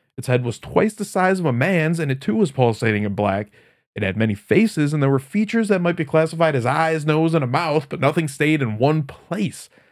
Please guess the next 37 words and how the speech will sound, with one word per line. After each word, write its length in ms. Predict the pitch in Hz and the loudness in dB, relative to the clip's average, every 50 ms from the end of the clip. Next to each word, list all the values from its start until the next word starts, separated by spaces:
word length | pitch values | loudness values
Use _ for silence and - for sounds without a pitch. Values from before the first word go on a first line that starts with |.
| _ _ _ _ _ - | _ _ _ _ _ -6
Every 180 | 113 104 107 | -4 -2 -2
few 160 | 101 - 123 | 0 0 -2
seconds, 380 | 120 - - 120 160 160 139 120 | -2 0 -4 -4 -2 -2 -4 -4
the 100 | - 110 | -6 -10
face 380 | - - 156 170 202 190 - - | -2 -2 0 0 0 -4 -6 -12
changed, 500 | - - 147 131 123 131 139 156 156 - - | -6 -2 -2 -2 0 0 -4 -4 -6 -4 -6
and 160 | 123 117 120 | -4 -4 -2
with 180 | 120 117 - _ _ | -4 -4 -6 _ _
each 280 | 170 190 202 - - | -8 -8 -8 -8 -10
change 440 | - - - 143 135 135 139 147 143 | -10 -4 -2 -2 0 0 -2 -4 -2
came 160 | - 156 151 | -2 -2 0
an 80 | 147 139 | 0 -2
incredible 600 | 131 127 - - - - 139 139 151 147 165 165 | -2 -4 -6 -6 -4 -2 -2 -2 0 0 0 0
new 260 | 156 139 127 123 135 | 2 2 2 2 2
grotesquerie. 840 | 139 139 151 151 160 - 196 214 233 - - 240 180 135 120 107 - - - - - - _ _ _ _ | 2 2 -2 -2 0 -2 -4 -6 -6 -8 -6 -4 -4 -2 -4 -6 -8 -12 -20 -20 -20 -20 _ _ _ _
So 100 | - 147 | -6 -4
some 160 | 135 - 262 | -2 -2 -2
of 80 | 294 294 | 0 2
them 140 | 285 254 233 | 2 4 6
were 100 | 208 175 | 4 4
mutilated, 640 | 160 156 180 190 180 175 175 180 180 175 170 160 | 4 4 4 4 6 6 6 6 4 2 0 0
some 180 | - 175 165 165 | -4 -4 -2 -2
of 80 | 170 | 0
them 120 | 170 175 175 | 0 2 4
were 120 | 170 151 | 4 4
abominations 800 | 123 113 123 139 147 147 135 135 147 160 160 - 180 165 170 156 | 4 2 0 -2 0 0 0 2 2 2 0 0 -2 -2 -2 0
with 140 | 147 117 104 | -2 -2 0
hairy 260 | - 151 151 135 117 | 2 2 2 2 -2
boils 480 | 110 - 127 127 170 196 190 185 170 175 | -4 -4 -2 0 2 2 2 0 -2 -2
on 120 | 175 170 | 0 2
the 100 | 175 170 | 0 0
skin, 440 | - - - 170 165 170 170 165 165 | 0 0 -2 0 0 2 0 0 -2
swollen 380 | 160 - 147 151 165 170 151 139 | -2 0 2 4 4 4 4 2
eyes, 460 | 143 160 170 170 170 170 165 156 156 | 2 2 2 2 2 0 0 0 0
and 160 | 139 120 117 | -2 -4 -4
torn 340 | - 151 165 170 165 147 131 | -2 0 0 2 2 0 -2
mouths. 420 | 123 139 165 202 208 208 - - | -2 -2 -2 -2 -2 -4 -6 -14